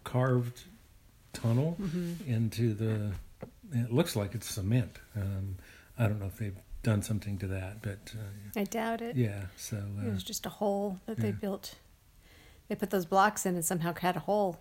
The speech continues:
Speaker 1: Yeah.
Speaker 2: That's pretty amazing. But it's quite a ways up, and you have to bend in half 'cause it's not tall.
Speaker 1: Yeah, it's not
Speaker 2: It's
Speaker 1: tall.
Speaker 2: almost, you gotta cl-, crawl. The, I, how long would you say somebody would need to really explore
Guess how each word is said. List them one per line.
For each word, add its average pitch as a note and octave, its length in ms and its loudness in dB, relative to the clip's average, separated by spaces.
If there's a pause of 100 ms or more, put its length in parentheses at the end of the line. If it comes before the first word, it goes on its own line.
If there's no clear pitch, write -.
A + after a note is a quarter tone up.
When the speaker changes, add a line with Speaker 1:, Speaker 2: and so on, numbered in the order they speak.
(140)
Speaker 1:
Yeah. A#2+ 180 4 (640)
Speaker 2:
That's - 160 -6 (160)
pretty F#3 180 -2
amazing. F3 480 -8 (520)
But A3 80 6
it's A#3 100 6
quite B3+ 200 12
a A#3+ 40 10
ways A3+ 180 8
up, A#3 160 6
and G3 100 4
you F3 60 4
have F3+ 120 2
to F#3 80 0
bend F3+ 240 2
in F3 100 0
half F3 280 2
'cause F3 120 -4
it's - 160 -2
not E3+ 160 -4
tall. E3 420 -4
Speaker 1:
Yeah, A2 220 6
it's - 160 -6
not G#2+ 140 4
Speaker 2:
It's F#2 80 -4
Speaker 1:
tall. G#2+ 100 -2
Speaker 2:
almost, D#3 300 -2
you F3 60 -6
gotta D#3+ 200 -2
cl-, - 220 -10 (120)
crawl. D3+ 360 2 (1000)
The, G3+ 280 10 (1300)
I, C#4 180 12
how D#4 300 10
long D4+ 260 10
would C4 160 4
you A3+ 80 4
say G#3 240 6
somebody F#3+ 440 6
would F3+ 200 4
need F#3 400 6
to E3+ 140 -2
really F3+ 680 6
explore E3 1120 4